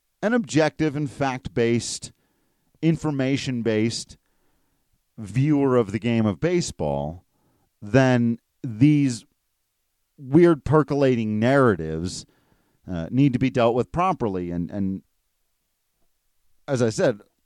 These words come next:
appealing to, "Well, that record is really bad,"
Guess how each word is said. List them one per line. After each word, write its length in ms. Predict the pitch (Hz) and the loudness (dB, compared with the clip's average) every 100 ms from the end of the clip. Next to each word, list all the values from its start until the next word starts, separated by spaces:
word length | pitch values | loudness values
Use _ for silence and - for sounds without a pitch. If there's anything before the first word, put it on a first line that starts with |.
| _ - | _ -10
appealing 600 | - 107 196 202 151 117 | -8 -8 -6 -4 -4 -2
to, 360 | 120 110 101 - _ _ _ _ | 2 2 2 -4 _ _ _ _
"Well, 100 | 65 | -14
that 120 | 80 - _ _ - | -14 -16 _ _ -12
record 320 | 87 117 117 | -8 -2 0
is 140 | 110 | 2
really 220 | 104 127 123 | 0 0 2
bad," 440 | 180 120 101 | 2 2 -2